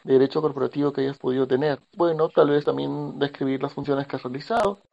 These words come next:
Una vez tengas listo tu C V, pásaselo a otros compañeros, a otras personas,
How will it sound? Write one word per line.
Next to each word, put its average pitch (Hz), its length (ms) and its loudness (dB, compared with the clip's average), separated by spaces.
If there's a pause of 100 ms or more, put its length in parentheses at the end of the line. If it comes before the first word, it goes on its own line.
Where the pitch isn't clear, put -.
(140)
Una 175 160 2
vez 180 140 0
tengas - 340 0
listo 220 400 2
tu 151 100 -6
C 151 160 0
V, 143 280 0
pásaselo 175 840 4
a 127 140 6
otros - 260 0
compañeros, 165 640 0
a 160 60 0
otras 170 160 -6
personas, 160 420 0